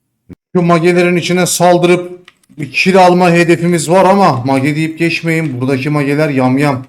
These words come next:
Buradaki mageler varyorlara marıyorlara kafa atıyor dostlar. O kadar kolay değil mageleri öldürmek. Çok güzel gelen bir on sayesinde. Magelere bak, görüyor. Kapıştığımız ekip şey değil ya. Warrior değil yani.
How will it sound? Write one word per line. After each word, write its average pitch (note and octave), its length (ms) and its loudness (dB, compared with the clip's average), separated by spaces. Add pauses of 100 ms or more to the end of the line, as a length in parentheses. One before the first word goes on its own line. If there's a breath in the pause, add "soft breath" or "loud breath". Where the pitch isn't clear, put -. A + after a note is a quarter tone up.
(220)
Buradaki B2+ 340 -6
mageler D3 360 -2
varyorlara C3+ 580 0
marıyorlara C#3 540 -2
kafa C3 240 -2
atıyor A#2 260 -4
dostlar. B2+ 460 -4 (760)
O A2+ 120 -8
kadar C#3+ 360 0
kolay D3 340 0
değil D#3 140 0
mageleri C#3 420 0
öldürmek. C3 600 -2 (2000)
Çok B2+ 300 -4
güzel B2+ 320 -2
gelen B2+ 320 2
bir C3 140 -4
on B2+ 200 -2
sayesinde. B2 1080 -4 (280)
Magelere D3 460 -2
bak, D3+ 180 -2
görüyor. E3 220 -6 (360)
Kapıştığımız C3+ 640 -4
ekip D#3 200 -10
şey C#3 260 -6
değil C#3 200 -2
ya. A#2 200 -2
Warrior B2+ 480 -2
değil C#3 200 -2
yani. G2+ 180 -6